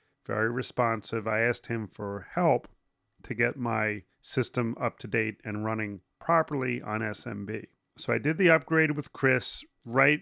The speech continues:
as soon as I got back from Alaska, right as this whole quarantine was coming down. I figured, "Hey, I've got some downtime. This is a good time to do it." Did the switch over, and I immediately started having issues with corrupt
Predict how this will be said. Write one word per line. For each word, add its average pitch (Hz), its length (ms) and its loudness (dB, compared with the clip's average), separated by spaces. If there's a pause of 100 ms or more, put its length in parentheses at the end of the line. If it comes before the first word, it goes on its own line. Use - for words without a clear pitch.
(140)
as 131 120 -4
soon 139 180 2
as 127 80 2
I 131 80 4
got 123 300 0
back 127 240 2
from 123 160 -6
Alaska, 117 480 0
right 117 200 -2
as 113 200 -4
this 117 160 -6
whole 117 320 0
quarantine 120 720 -4
was 107 100 -6
coming 110 320 -4
down. 107 240 -2
I 107 60 -2
figured, 117 460 -2 (240)
"Hey, 170 160 6
I've 131 220 4
got 131 300 2
some 131 220 -4
downtime. 117 580 0
This 113 160 -6
is 110 100 -12
a 107 60 -10
good 104 200 -8
time 101 220 -8
to 101 80 -6
do 107 220 -2
it." 95 100 -10 (600)
Did 160 200 6
the 180 100 0
switch - 400 2
over, 104 420 0 (360)
and 110 200 -2
I 110 120 0
immediately 135 760 2
started 117 380 0
having 117 400 0
issues 104 840 -6 (440)
with 113 480 -2 (200)
corrupt 113 640 2